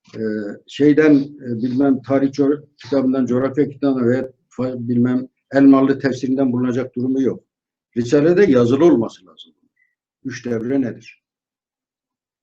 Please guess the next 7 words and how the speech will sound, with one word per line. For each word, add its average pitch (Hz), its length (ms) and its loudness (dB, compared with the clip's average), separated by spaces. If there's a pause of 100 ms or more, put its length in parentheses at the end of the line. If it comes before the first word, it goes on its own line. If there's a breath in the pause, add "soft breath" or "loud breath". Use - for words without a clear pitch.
(1800)
E, 123 100 -4
bunun 143 260 2
derdine 143 380 4
girince 135 340 -6
Allah 120 280 -8
kapıyı 101 340 -16
açıyor. - 480 -20